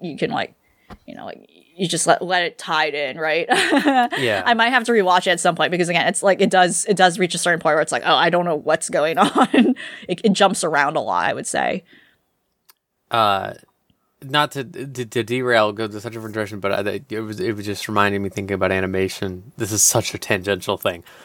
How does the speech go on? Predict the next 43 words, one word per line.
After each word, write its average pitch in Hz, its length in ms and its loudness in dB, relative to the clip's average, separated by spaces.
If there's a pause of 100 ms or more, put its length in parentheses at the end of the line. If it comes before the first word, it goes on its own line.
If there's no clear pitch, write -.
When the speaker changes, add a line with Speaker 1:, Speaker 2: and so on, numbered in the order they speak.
(120)
Speaker 2:
Uh, 123 180 2 (480)
<laughs> - 400 -16
Girl 156 200 0
from 170 160 -4
the 151 80 0
Other 139 160 -2
Side 120 280 2
trailer 110 340 -4
looked 110 220 -8
so 165 360 0
good, 160 760 0 (420)
uh, 127 280 4
when 135 140 -4
you 147 100 -6
posted 190 340 4
Speaker 1:
Yeah, 719 120 4
it - 20 6 (100)
Speaker 2:
that. - 60 0
That 277 200 4
Speaker 1:
did. - 100 0
Speaker 2:
looks 226 100 -8
so 160 280 0
good. 139 300 0
I'm 104 160 -2
so 131 180 -2
excited 123 380 -2
for - 140 -8
that. 95 300 2
That's 117 260 4
been 110 80 -10
something 104 260 -6
that's 95 140 -8
been 104 120 -6
in 98 240 -6
Speaker 1:
Good 320 240 4
for 285 240 6
them. - 460 -2
Yeah. - 260 2
Speaker 2:
making 101 340 -2
for 107 140 0
a 101 80 2
while, 98 320 2
too. 101 420 -4